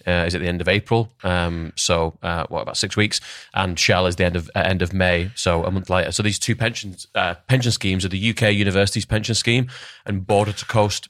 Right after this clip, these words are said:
Pension Scheme. Border to Coast is a group of local government pension schemes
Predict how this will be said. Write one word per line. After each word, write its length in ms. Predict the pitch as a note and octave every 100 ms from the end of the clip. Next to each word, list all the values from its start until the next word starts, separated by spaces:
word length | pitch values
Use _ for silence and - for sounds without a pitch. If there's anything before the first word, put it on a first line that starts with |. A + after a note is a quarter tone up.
| -
Pension 240 | A2+ G#2+ G2
Scheme. 280 | G2+ G2+
Border 200 | G2 F#2+
to 100 | G2
Coast 300 | - F#2+ F2
is 120 | F#2 F2
a 240 | F2 E2+ - _ - G2
group 320 | G#2 G2+ G2+
of 120 | F#2
local 360 | F#2 F#2 F#2+ F2+
government 400 | F#2+ G2+ G2 G#2
pension 260 | G2 G2+
schemes 460 | - G2 G2+ G2